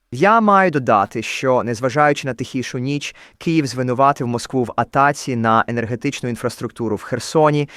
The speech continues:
При цьому міністр закордонних справ Андрій Ксиза заявив, що сорок п'ять тисяч жителів залишилися без електрики. Це порушило б запропоноване припинення вогню щодо енергетичної інфраструктури, яке, очевидно, діє.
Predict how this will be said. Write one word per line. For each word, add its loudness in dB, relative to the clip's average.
При -6
цьому 2
міністр -2
закордонних -2
справ 2
Андрій -2
Ксиза 2
заявив, 0
що -2
сорок 0
п'ять -2
тисяч -6
жителів -2
залишилися -2
без 0
електрики. -8
Це 4
порушило 0
б -12
запропоноване 2
припинення -4
вогню 0
щодо -2
енергетичної -4
інфраструктури, 0
яке, 2
очевидно, -2
діє. -8